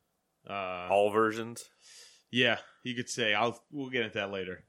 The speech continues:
Speaker 1: There's, I've been
Speaker 2: Okay.
Speaker 1: playing more of some that I didn't want to. <laughs>
Speaker 2: <laughs>
Speaker 1: Um, uh, watching stuff. I don't know. I don't watch.
Speaker 2: I mean, it's pretty, it's pretty cold for Pokemon Go.
Speaker 1: Yeah.
Speaker 2: That is the unfortunate part about where we live.
Speaker 1: Yeah,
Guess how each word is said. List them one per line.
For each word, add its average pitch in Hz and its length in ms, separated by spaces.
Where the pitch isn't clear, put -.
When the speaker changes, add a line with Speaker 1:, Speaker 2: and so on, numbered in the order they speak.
Speaker 1:
There's, 104 140
I've 107 140
been 104 140
Speaker 2:
Okay. - 80
Speaker 1:
playing 127 220
more 123 280
of 110 100
some 113 240
that 107 120
I 104 120
didn't 107 180
want 92 200
to. 90 120
<laughs> - 920
Speaker 2:
<laughs> - 0
Speaker 1:
Um, 101 1000
uh, 80 480
watching 107 380
stuff. 92 400
I 78 140
don't 67 200
know. 76 140
I 95 100
don't 95 100
watch. - 420
Speaker 2:
I - 40
mean, 156 120
it's - 80
pretty, 170 340
it's 147 120
pretty 160 200
cold 98 480
for 87 200
Pokemon 78 460
Go. 60 300
Speaker 1:
Yeah. 117 340
Speaker 2:
That 113 160
is 95 100
the 101 100
unfortunate 95 460
part 90 160
about 82 200
where 82 140
we 80 140
live. 65 280
Speaker 1:
Yeah, 92 280